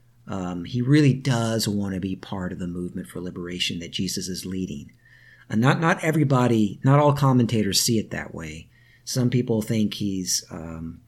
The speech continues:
coming, and, uh, one group of commentators actually thinks,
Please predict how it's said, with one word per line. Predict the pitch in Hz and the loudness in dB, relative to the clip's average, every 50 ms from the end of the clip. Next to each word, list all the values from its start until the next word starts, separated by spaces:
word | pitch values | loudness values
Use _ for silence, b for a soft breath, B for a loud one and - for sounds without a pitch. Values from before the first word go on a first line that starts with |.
| b b b b b b b b - | b b b b b b b b -4
coming, | - 135 120 110 110 107 107 101 101 95 95 | 0 2 2 4 4 4 2 2 0 -2 -4
and, | 98 98 92 87 85 87 82 82 82 82 | -6 -8 -10 -10 -10 -8 -8 -8 -8 -8
uh, | - - 76 73 - - 71 - - - - - _ _ _ _ _ - - - - | -10 -14 -18 -18 -20 -20 -20 -20 -20 -20 -20 -20 _ _ _ _ _ -20 -20 -20 -14
one | - 123 120 131 | -6 0 2 4
group | 135 135 135 123 | 4 4 2 0
of | 110 - | -2 -4
commentators | - 117 110 107 104 104 104 104 104 101 95 98 95 95 | -4 -2 0 2 2 2 2 0 -2 -2 -2 -2 -2 -4
actually | 92 90 90 - 101 92 | -4 -4 -4 -4 -4 -4
thinks, | 101 98 92 - - | -4 -6 -6 -6 -8